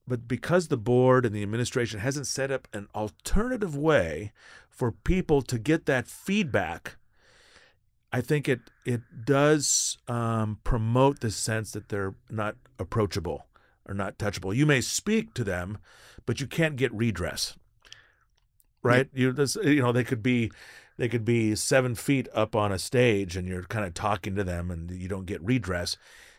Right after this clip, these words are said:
Speaker 1: but they could probably solve this by creating other ways to communicate with you,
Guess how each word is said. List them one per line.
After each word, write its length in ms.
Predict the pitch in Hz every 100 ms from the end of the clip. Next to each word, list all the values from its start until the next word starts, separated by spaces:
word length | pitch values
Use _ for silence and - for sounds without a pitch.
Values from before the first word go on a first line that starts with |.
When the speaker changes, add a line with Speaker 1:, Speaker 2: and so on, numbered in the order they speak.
| _
Speaker 1:
but 120 | 165 160
they 100 | 175
could 220 | 185 156 _ _ _
probably 220 | - 233 160
solve 400 | - 220 285 127
this 360 | 98 - - - _ _ _ -
by 400 | 127 117 117 117 - _ _ -
creating 280 | 156 147 139
other 240 | 135 143
ways 460 | 120 139 143 104 -
to 100 | 123
communicate 640 | - 120 135 123 131 117
with 280 | 110 170 -
you, 300 | 90 85